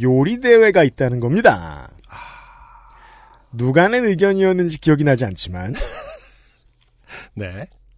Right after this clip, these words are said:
Speaker 1: 우리는 여기에 골뱅이 소면을 응용한 달팽이 소면을 출품하기로 했습니다. "우리는 먹을 수 없지만 남들이라면 먹어줄 수 있겠다." <laughs>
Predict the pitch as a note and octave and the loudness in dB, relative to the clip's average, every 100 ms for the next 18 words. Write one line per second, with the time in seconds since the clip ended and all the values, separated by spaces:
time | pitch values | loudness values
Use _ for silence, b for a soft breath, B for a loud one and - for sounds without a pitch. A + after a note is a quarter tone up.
0 | - - C#3 A3 B3 C#3+ A#2 G#3 A#2 - | -14 -4 -2 -2 2 2 2 0 0 -4
1 | - C#3 C#3+ F#3+ B3+ C4 - A#3 A#3 A3 | -2 2 4 4 2 -4 -4 -2 -2 -2
2 | G#3 F3+ C3+ C3+ E3+ F#3 E2 - - D3 | -4 -2 -2 0 0 -2 -4 -8 -2 -2
3 | - C4 F#4+ E4+ C#4 A#3 G#3 F#3+ - A3 | 0 -2 -2 -2 0 2 4 2 0 -10
4 | - F#3+ D3 C3+ B2+ A2 G2 - E2 C#2+ | -2 2 4 2 0 -4 -10 -12 -12 -18
5 | - - - - _ _ _ _ b b | -20 -20 -20 -20 _ _ _ _ b b
6 | b b b b B2+ C3 G3 C4+ A3+ E3+ | b b b b -2 0 0 2 2 4
7 | F#3 - C3+ - D3+ C#3+ F2+ A2 C#3+ D#3+ | 2 2 0 2 2 2 0 2 4 6
8 | E3 D#3 D3+ G#3+ C4+ A3 G#3+ G3 F3 - | 6 6 4 2 2 4 4 2 0 0
9 | D#3+ - - E3+ D#3 G3+ | -2 -2 -2 4 4 2